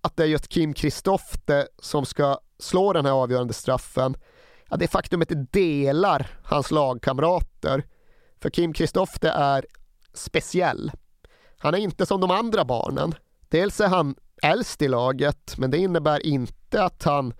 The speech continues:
tar på sig rollen av att vara någon typ av sammanhållande lagpappa. Utan Kim Kristofte, han går sin egen väg.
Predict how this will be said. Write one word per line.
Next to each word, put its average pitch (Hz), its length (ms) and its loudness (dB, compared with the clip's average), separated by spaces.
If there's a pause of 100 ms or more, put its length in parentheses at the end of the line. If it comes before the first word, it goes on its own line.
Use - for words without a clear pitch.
(260)
tar 160 120 2
på 156 180 2
sig 143 180 0
rollen 143 640 2
av 135 120 2
att 127 60 0
vara 131 260 2
någon 127 120 0
typ 127 200 -2
av 120 140 -2 (200)
sammanhållande 131 1200 0
lagpappa. 131 1120 -2 (500)
Utan - 240 -2
Kim 143 300 -2
Kristofte, 160 800 -2 (280)
han 165 160 2
går 147 100 0
sin 143 180 -2 (160)
egen 123 580 0
väg. 147 540 -4